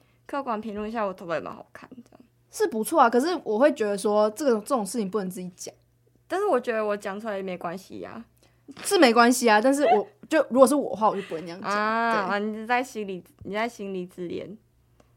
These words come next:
Speaker 2: 也不是。
Speaker 1: 刚刚那个自负那个。
Speaker 2: 呃，可是我觉得自恋跟自负不太一样，
Speaker 1: 哦。
Speaker 2: 没关系，
Speaker 1: 他这边，
Speaker 2: 就现在
Speaker 1: 这边是写说，果然还是我比较聪明。
Speaker 2: 会吗？你会这样想吗？
Speaker 1: 有时候会这样想。
Speaker 2: 嗯哼哼。
Speaker 1: 然后，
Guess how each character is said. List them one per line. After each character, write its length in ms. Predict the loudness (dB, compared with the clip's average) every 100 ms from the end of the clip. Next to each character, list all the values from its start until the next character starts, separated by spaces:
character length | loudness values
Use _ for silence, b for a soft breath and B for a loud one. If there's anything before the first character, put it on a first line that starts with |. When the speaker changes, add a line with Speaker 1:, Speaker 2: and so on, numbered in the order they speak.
| _ _ _
Speaker 2:
也 200 | 8 10
不 280 | 10 4 2
是。 60 | 2
Speaker 1:
刚 120 | 2
刚 100 | 0 0
那 140 | 2
个 80 | 0
自 300 | -2 -10 -10
负 360 | -12 -14 -12 -10
那 120 | -10
个。 240 | -12 -12 -20 _ _ _ 0
Speaker 2:
呃， 320 | 2 2 0
可 120 | 0
是 60 | 2
我 100 | 4
觉 60 | 2
得 60 |
自 180 | -2 -2
恋 120 | 0
跟 140 | 0 -2
自 180 | -4
负 140 | -4 -6
不 100 | -8
太 140 | -8
一 240 | -6 -4 -8
样， 40 |
Speaker 1:
哦。 160 | -10 -14
Speaker 2:
没 120 | -10
关 100 | -8
系， 80 | -2
Speaker 1:
他 140 | 2 2
这 160 | 2
边， 40 | 0
Speaker 2:
就 0 |
现 120 | -2
在 40 |
Speaker 1:
这 140 | -6 -4
边 160 | -2
是 60 | -4
写 200 | -6 -10
说， 320 | -6 -6 -6 b b _
果 200 | -4 0
然 180 | 0 0
还 160 | -4 -6
是 160 | -6
我 120 | -6 -6
比 100 | -8
较 100 | -10
聪 240 | -10 -12
明。 480 | -10 -12 -14 -14 -16 _ _
Speaker 2:
会 180 | -2 -2
吗？ 100 | 0
你 80 | -4
会 80 | -6
这 80 | -8
样 140 | -8
想 200 | -12 -14
吗？ 120 | -16 -12
Speaker 1:
有 220 | -8 -8
时 80 | -6
候 120 | -8
会 120 | -8 -8
这 100 | -12
样 140 | -10
想。 100 | -8
Speaker 2:
嗯 80 | -8
哼 200 | -8 -10
哼。 200 | -12 -16 _ _ -18
Speaker 1:
然 200 | -14 -10
后， 300 | -4 -4 -4